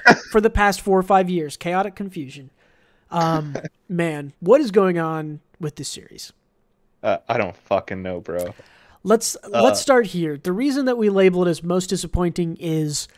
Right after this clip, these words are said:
Speaker 2: I think the start, and I would say the start of My Hero Academia,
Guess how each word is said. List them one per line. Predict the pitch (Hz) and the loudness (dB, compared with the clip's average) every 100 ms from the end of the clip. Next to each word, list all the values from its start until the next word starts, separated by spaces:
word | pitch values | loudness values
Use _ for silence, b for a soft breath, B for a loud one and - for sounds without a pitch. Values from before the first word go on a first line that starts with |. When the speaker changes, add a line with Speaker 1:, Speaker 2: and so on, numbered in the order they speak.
| b b _ _ | b b _ _
Speaker 2:
I | 196 269 | 2 2
think | - 320 240 190 | 4 0 0 -6
the | 180 | -2
start, | 175 - - 185 160 233 - - - - | -2 -2 0 2 2 0 -4 -10 -12 -4
and | 190 | 2
I | 196 | 4
would | 233 | 4
say | - - 202 196 185 180 175 _ _ - | 4 4 4 6 6 4 -2 _ _ -4
the | - | -2
start | - 226 277 | 2 6 6
of | 330 | 6
My | 285 269 | 2 0
Hero | 233 240 | 2 2
Academia, | 214 196 175 165 165 160 160 | 2 2 -2 0 2 2 0